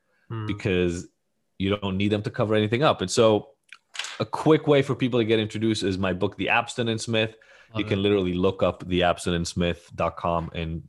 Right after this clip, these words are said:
Speaker 2: it'll take you there. But we're also now offering two-week free trials to anybody listening right now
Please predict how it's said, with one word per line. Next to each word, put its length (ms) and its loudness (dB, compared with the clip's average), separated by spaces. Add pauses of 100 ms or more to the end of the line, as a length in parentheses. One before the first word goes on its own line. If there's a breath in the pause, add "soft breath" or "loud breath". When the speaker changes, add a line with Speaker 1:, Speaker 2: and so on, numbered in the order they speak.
(260)
Speaker 2:
it'll 160 -2
take 200 -2
you 100 2
there. 240 4 (420 loud breath)
But 80 4
we're 160 6
also 360 4
now 220 4
offering 800 2 (380)
two-week 380 2
free 360 0
trials 480 4
to 200 -6
anybody 640 0
listening 400 -2
right 160 -2
now 300 -10